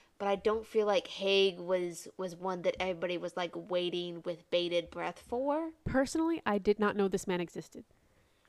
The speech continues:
Speaker 2: Um,
Speaker 1: Okay, that makes me feel better because
Speaker 2: Okay.
Speaker 1: I was like, "Hague, I know him, but I don't know him."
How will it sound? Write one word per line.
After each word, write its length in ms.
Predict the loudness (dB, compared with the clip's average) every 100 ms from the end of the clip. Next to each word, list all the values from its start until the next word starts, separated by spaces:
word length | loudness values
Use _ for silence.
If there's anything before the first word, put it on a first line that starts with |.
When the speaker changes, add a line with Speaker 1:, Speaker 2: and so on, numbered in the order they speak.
| _ _ _ _ _ _ _ -4
Speaker 2:
Um, 340 | 0 0 -2 0
Speaker 1:
Okay, 220 | 6 10 12
that 160 | 12
makes 200 | 10 6
me 80 | 2
feel 200 | 6 8
better 280 | 8 4 2
because 260 | 0 2
Speaker 2:
Okay. 100 | 6
Speaker 1:
I 40 | 6
was 160 | 6
like, 180 | 4 2
"Hague, 400 | 2 2 4 2 4
I 160 | 4 4
know 300 | 0 0 0
him, 320 | 0 -2 2
but 120 | 4
I 260 | 4 2 0
don't 280 | 2 2 0
know 140 | -6 -6
him." 280 | -6 -10